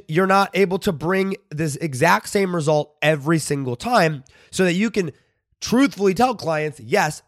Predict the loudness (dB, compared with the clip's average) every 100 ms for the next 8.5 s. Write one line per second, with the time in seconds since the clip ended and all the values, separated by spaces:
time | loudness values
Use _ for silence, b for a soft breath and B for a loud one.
0 | _ -8 -4 -2 2 2 2 2 2 0
1 | -6 b -2 0 0 0 2 2 2 0
2 | 0 -4 b -4 -2 -2 -2 0 2 0
3 | 0 -2 -2 -2 -2 -4 -4 -2 0 0
4 | -2 -2 -2 -2 -2 0 0 0 _ _
5 | _ _ -20 b b b -6 0 0 0
6 | -4 b b b 0 4 4 4 0 -8
7 | -14 0 4 4 2 0 0 0 -2 0
8 | 0 -2 -2 -2 -2